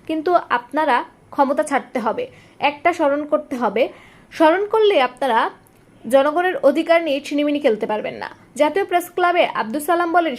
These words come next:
সম্মিলিত যুব ফোরামের উদ্যোগে প্রয়াত সাংসদ নাসিরউদ্দিন আহমেদ পিন্টুর নবম মৃত্যুবার্ষিকী উপলক্ষে এই আলোচনা সভা হয়।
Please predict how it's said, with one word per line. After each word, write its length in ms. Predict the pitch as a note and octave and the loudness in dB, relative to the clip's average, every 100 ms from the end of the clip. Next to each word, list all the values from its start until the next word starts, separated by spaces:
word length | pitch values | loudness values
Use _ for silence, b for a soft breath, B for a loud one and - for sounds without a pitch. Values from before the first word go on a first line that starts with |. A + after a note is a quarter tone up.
| D4 | -4
সম্মিলিত 360 | C#4 D#4 F4+ F#4 B3+ | -2 -2 -2 -2 -2
যুব 120 | C4+ D4+ | -2 -2
ফোরামের 320 | E4 E4 E4 A#3+ | -2 0 0 -2
উদ্যোগে 300 | B3 D#4+ B3+ B3 | -2 0 0 0
প্রয়াত 260 | C#4 D4 D4+ D4+ | 0 0 -4 -4
সাংসদ 340 | C4+ C4+ D#4 - B B B B B3+ | -8 -6 -8 -8 B B B B -4
নাসিরউদ্দিন 460 | C4+ D#4 F#4 D#4 F#4+ | -2 0 -2 0 -2
আহমেদ 340 | F4+ F4 F4 F4 - - | -2 0 0 -2 -8 -4
পিন্টুর 360 | F4 F4 F4+ C#4 | -2 0 -2 2
নবম 220 | B3 C4 D#4+ | 2 2 0
মৃত্যুবার্ষিকী 560 | D4+ D4+ D#4+ D#4+ E4 D#4 C4+ | -4 -2 -2 -2 -4 -6 -6
উপলক্ষে 400 | D4 D4 D4 C#4+ A3+ | -2 -2 0 0 2
এই 80 | A3+ | 0
আলোচনা 300 | A3 A3+ B3 B3 | -2 -4 -8 -6
সভা 180 | A3+ F#3+ | -8 -8
হয়। 140 | G#3+ | -12